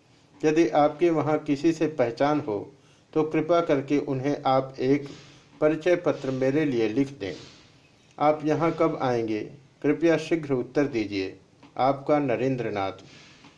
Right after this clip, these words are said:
पहला, स्वामी विवेकानंद जी का पूर्वाश्रम का नाम श्री नरेंद्र नाथ दत्त था।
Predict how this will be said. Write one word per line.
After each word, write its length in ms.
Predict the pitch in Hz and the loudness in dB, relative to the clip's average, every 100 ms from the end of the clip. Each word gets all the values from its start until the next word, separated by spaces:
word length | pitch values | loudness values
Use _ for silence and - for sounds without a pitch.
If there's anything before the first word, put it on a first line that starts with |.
| _ _ _ _ 123 | _ _ _ _ -4
पहला, 280 | 113 104 | -4 -4
स्वामी 360 | 101 - 139 165 | -6 -2 0 4
विवेकानंद 500 | 165 151 160 151 139 | 4 4 2 2 2
जी 100 | 139 | 0
का 140 | 139 131 | 2 -2
पूर्वाश्रम 720 | - 147 143 131 135 147 147 | 0 0 2 2 0 -4 -2
का 160 | 139 110 | 0 0
नाम 280 | 113 127 | 0 -2
श्री 220 | 131 117 110 | -4 -8 -4
नरेंद्र 420 | 104 107 135 127 | -4 -2 -4 -4
नाथ 340 | 110 104 101 98 | -4 -4 -6 -8
दत्त 280 | 101 113 - 104 | -6 -4 -6 -8
था। 240 | - - | -8 -12